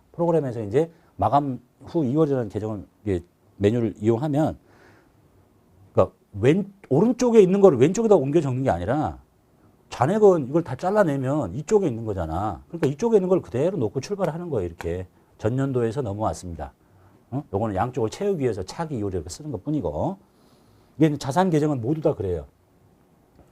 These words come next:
그다음에 이제 반대쪽에 부채와 자본은 이거하고 정반대겠죠. 부채 개정의 대표적인 사례를 하나만 볼게요.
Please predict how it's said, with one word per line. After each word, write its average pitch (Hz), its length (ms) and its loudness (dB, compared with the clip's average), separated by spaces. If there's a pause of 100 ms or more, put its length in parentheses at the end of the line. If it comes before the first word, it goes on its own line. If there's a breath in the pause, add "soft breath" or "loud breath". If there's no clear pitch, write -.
(420 soft breath)
그다음에 104 220 -6
이제 90 180 -6
반대쪽에 117 680 -2
부채와 165 400 -2
자본은 123 380 -2
이거하고 117 280 -2
정반대겠죠. 113 1000 -6 (500 soft breath)
부채 151 300 -8
개정의 135 420 -4
대표적인 95 480 -8
사례를 95 300 -4
하나만 104 280 -8
볼게요. 87 540 -10